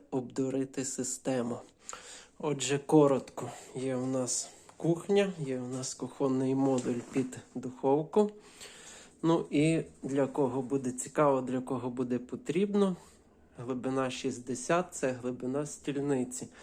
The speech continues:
Глибина кухонного модуля із цим вглибленням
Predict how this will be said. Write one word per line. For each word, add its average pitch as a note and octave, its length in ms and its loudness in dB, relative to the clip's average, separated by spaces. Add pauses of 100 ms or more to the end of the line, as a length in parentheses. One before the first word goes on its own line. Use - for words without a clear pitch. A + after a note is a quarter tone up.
(540)
Глибина B2+ 520 2
кухонного C3 680 0
модуля F#3 520 4
із B2 280 -6
цим B2 460 2 (340)
вглибленням B2 880 -2